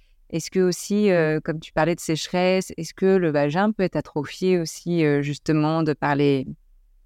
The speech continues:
de par les traitements ? Et si oui, comment les personnes peuvent se,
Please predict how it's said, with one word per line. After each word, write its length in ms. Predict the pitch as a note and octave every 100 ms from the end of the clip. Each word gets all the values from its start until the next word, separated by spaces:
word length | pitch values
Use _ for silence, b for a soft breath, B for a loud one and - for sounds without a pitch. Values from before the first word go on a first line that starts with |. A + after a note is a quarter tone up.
| _
de 100 | E3
par 180 | D#3+ E3
les 120 | D#3
traitements ? 460 | - D#3+ - D#3+ G#3+ - _ _ _ _
Et 100 | E3+
si 220 | D#3+ -
oui, 300 | D#3+ F3+ G#3+
comment 320 | G3+ F#3+ F3+ F3+
les 100 | D#3+
personnes 400 | D#3+ - E3+ F3+
peuvent 180 | E3+
se, 520 | - - E3+ E3 D#3